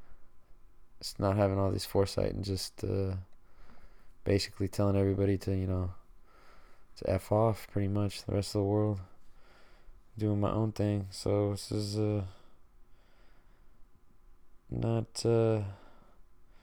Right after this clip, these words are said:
not the best scenario there that we got for the leader of the free world here.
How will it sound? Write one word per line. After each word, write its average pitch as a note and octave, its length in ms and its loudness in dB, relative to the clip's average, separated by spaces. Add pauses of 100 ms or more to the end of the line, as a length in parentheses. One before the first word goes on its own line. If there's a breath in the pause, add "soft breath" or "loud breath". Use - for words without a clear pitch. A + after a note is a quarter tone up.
(720 soft breath)
not B2+ 180 0
the A#2 80 2
best A2+ 260 6
scenario G#2 600 6
there G2+ 260 4
that G2+ 120 4
we G#2 100 2
got G#2 420 2
for G2+ 720 2 (960 soft breath)
the - 80 6
leader C3+ 260 10
of A2 80 10
the G#2+ 60 6
free G#2+ 220 4
world G2 340 8
here. G2 360 10